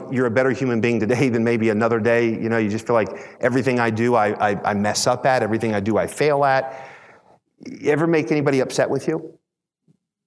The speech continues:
Anybody? I'm asking these questions 'cause I want you to stay awake. Uh, yeah, we, we make people upset. You, you, you know, you go home at night and you think, "Man, I just really messed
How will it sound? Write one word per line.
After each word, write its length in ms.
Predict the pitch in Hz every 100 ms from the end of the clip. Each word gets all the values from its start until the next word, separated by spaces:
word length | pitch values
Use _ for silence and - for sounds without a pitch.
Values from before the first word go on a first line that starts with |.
| _
Anybody? 340 | 117 131 143 160 - - _
I'm 140 | 131
asking 260 | 147 262 -
these 100 | 107
questions 280 | 120 110 98
'cause 20 |
I 40 |
want 180 | 104 110
you 80 | 101
to 40 |
stay 140 | - 107
awake. 300 | 98 90 - - - _ _ - - -
Uh, 300 | 113 110 - - - - - _ _ _ _ _ _ _ _ _ _ _
yeah, 260 | - 127 127
we, 340 | 135 139 -
we 440 | 98 104 117 147 143
make 240 | 143 139
people 240 | 135 113
upset. 520 | 110 - - 170 214 131
You, 220 | 117 113
you, 260 | 127 127 120
you 140 | 127
know, 60 | 123
you 140 | 113
go 100 | 117
home 300 | - 160 170
at 100 | 143
night 200 | 147 147
and 100 | 139
you 40 |
think, 200 | 110 113
"Man, 180 | 127 143
I 100 | 123
just 220 | 151 123
really 160 | 120 110
messed 320 | 107 110 -